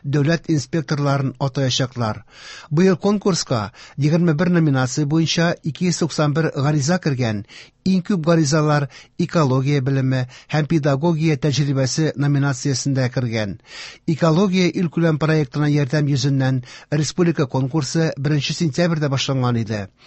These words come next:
Оешмалар, шәхси эшмәкәрләр су ресурсларын, атмосфера һавасын саклау,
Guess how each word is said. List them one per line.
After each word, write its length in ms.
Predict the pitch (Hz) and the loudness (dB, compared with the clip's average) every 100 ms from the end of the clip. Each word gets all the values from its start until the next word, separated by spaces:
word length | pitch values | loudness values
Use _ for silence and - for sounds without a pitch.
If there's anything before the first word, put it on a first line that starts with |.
| - - | -8 0
Оешмалар, 720 | 175 - 170 139 123 131 127 - - | 2 2 0 2 2 0 -4 -10 -12
шәхси 380 | - 160 127 220 | -2 -2 0 0
эшмәкәрләр 720 | - 190 175 175 143 156 143 - | 0 -2 0 0 2 0 0 -4
су 160 | - 156 | -2 0
ресурсларын, 800 | 135 160 135 - 139 131 123 - - - | 0 -2 -2 -2 0 0 -2 -4 -14 -4
атмосфера 560 | 147 143 165 - 185 180 | -2 0 0 2 0 2
һавасын 480 | 160 160 - 156 | 2 2 2 -2
саклау, 480 | 147 139 135 127 110 | -2 -2 0 0 -2